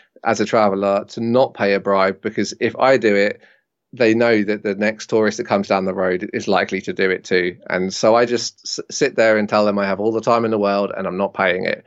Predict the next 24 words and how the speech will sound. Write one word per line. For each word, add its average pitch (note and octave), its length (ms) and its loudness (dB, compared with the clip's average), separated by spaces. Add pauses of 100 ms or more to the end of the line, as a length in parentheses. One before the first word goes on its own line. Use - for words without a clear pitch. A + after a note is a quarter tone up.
(140)
No A2 80 0
matter A#2 220 4
what A#2+ 180 4
they G#2+ 100 2
say G#2+ 240 2
I G#2 120 2
did. F2+ 300 -2 (260)
And G2 120 -4
they G2 140 0
always, A#2 580 4 (160)
every A2 260 2
single A#2+ 280 0
time, G2 420 0 (260)
let F2+ 160 0
me F#2 120 -4
go. F#2 320 -2 (360)
And G2 200 0
I've A2 220 -2
been A#2+ 180 0
pulled B2 220 2
over A2 500 0 (340)
many, A2+ 600 2
many G#2+ 480 0
times. G2+ 640 -6